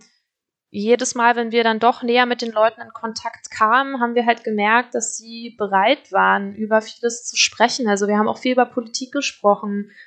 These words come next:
Wir haben viel über, ähm, also wir sind damals halt auch, kurz nachdem Trump gewählt wurde, waren, war das auch in dieser Zeit,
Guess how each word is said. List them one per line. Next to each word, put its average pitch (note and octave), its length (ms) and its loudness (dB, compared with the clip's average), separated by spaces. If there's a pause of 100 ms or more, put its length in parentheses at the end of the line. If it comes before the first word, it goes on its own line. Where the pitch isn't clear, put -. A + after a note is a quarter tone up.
(100)
Wir G3+ 120 -2
haben G#3 80 -2
viel A#3 380 0
über, G#3 680 2
ähm, G3+ 560 -2
also G3+ 300 -2
wir G3+ 60 -8
sind G#3+ 180 -2
damals G#3+ 420 2
halt G#3 180 0
auch, G3+ 300 -4
kurz G#3+ 220 -2
nachdem G#3 240 -8
Trump A3+ 340 0
gewählt G#3+ 420 0
wurde, G#3 680 0
waren, G3+ 280 2
war G3+ 140 4
das G#3 160 -4
auch - 140 -6
in G#3+ 100 -6
dieser G#3 240 0
Zeit, G#3 400 2